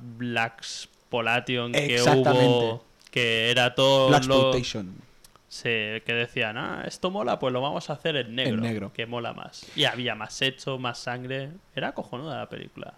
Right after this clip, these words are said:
Speaker 1: Más peinados afro
Speaker 2: <laughs>
Speaker 1: que en Drácula de Christopher Lee. Ahí no había casi. <laughs>
Speaker 2: Y va sobre Drácula, que convierte a un príncipe africano, supongo, Mamuwalde se llamaba el tío, en
Speaker 1: Eh.
Speaker 2: el setecientos, mil setecientos ochenta, y lo convierte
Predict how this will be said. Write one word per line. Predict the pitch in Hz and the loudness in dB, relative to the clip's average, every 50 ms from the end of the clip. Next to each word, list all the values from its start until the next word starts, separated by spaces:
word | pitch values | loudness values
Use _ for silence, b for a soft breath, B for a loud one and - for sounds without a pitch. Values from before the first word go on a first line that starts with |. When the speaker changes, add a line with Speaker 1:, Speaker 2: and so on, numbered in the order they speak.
| _ _ | _ _
Speaker 1:
Más | - 139 135 135 131 123 - | -10 -4 -2 0 0 -2 -2
peinados | - - 139 127 127 127 120 117 110 113 120 | -4 -2 -2 -2 -2 -2 -4 -4 -6 -6 -6
afro | 120 113 - - 143 143 175 220 - | -8 -8 -8 -8 -10 -10 -6 2 6
Speaker 2:
<laughs> | 196 - - - - - - - - - - - - | 8 8 8 8 6 4 -2 -8 -14 -20 -18 -2 0
Speaker 1:
que | 117 | 0
en | 120 120 | 0 2
Drácula | 120 - 131 127 123 - 131 127 127 123 123 120 120 120 117 | 2 4 4 4 2 2 2 4 4 4 6 4 4 2 2
de | 117 123 123 | 0 -2 -2
Christopher | 123 127 131 - 143 113 110 110 107 | -2 -4 -4 -4 -4 -4 -4 -6 -8
Lee. | 107 107 117 147 208 - - - - | -8 -8 -10 -10 -10 -12 -10 -6 -4
Ahí | 127 151 | -4 -4
no | 180 175 | -2 -4
había | 139 127 135 131 113 | -4 -4 -4 -4 -6
casi. | 113 107 - - - | -6 -8 -8 -10 -4
<laughs> | - 202 - 196 196 170 175 - 220 196 - | -2 2 4 4 4 4 4 4 4 2 4
Speaker 2:
Y | 147 139 | 6 6
va | 131 135 135 | 8 8 8
sobre | - 165 147 147 143 | 8 8 6 6 6
Drácula, | 143 151 151 151 165 175 170 | 6 6 6 6 4 4 4
que | 156 - | 2 0
convierte | - 120 113 113 117 120 123 - | -2 -2 0 0 0 0 0 0
a | 127 | 0
un | 127 127 | -2 -2
príncipe | 123 139 131 131 123 - 135 127 - 123 123 120 120 120 117 117 113 113 - _ _ - - - - - | -2 0 -2 -2 0 -2 -4 -2 0 2 2 2 2 2 2 0 0 -4 -6 _ _ -20 -20 -20 -16 -14
africano, | 107 - 107 107 110 123 131 131 | -12 -10 -10 -6 -4 -4 -4 -4
supongo, | 120 123 117 139 151 170 180 | -4 -4 -4 -2 -2 -2 -2
Mamuwalde | 160 135 87 117 117 117 117 113 110 110 123 135 143 143 156 151 | -4 -4 -4 -2 -2 0 0 2 2 4 4 4 4 4 2 0
se | - 123 | 0 -2
llamaba | 117 117 120 120 123 120 | 0 0 0 0 0 -2
el | 120 120 | -2 -2
tío, | - 143 165 175 220 240 | -2 -2 -2 -2 -2 -2
en | 123 117 113 | -4 -2 -2
Speaker 1:
Eh. | 110 110 | -2 -2
Speaker 2:
el | 107 107 107 107 107 | -2 -2 -2 -4 -4
setecientos, | - - - - - - - - 123 123 123 127 120 101 | -4 -4 -6 -6 -8 -8 -6 -4 -4 -6 -6 -6 -6 -4
mil | 135 131 | -2 0
setecientos | 131 131 123 131 131 139 131 135 131 | 0 0 0 0 -2 -2 -2 -2 0
ochenta, | 139 135 - 151 170 180 | 0 2 2 2 4 4
y | 180 | 2
lo | 151 123 | 2 2
convierte | - 104 104 110 110 120 - 185 | 0 0 -2 -2 -4 -4 -6 -8